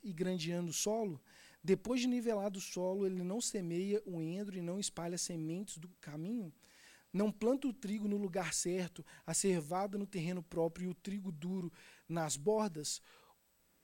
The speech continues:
o seu Deus o instrui e lhe ensina o caminho. Não se debulhe o endro como," e aí ele fala aqui muito o contexto aqui de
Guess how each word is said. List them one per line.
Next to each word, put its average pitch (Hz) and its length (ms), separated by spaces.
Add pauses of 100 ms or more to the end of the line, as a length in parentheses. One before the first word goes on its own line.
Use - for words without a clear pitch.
(120)
o 214 120
seu 285 400
Deus 196 400
o 214 80
instrui 226 680
e 220 80
lhe 196 180
ensina 262 540
o 254 60
caminho. 175 580 (320)
Não 214 160
se - 100
debulhe 220 400
o 190 120
endro 226 380
como," 196 300 (320)
e 240 60
aí 254 140
ele 247 160
fala 202 340
aqui 196 160
muito 214 340
o 196 120
contexto 185 520
aqui 180 220
de 175 400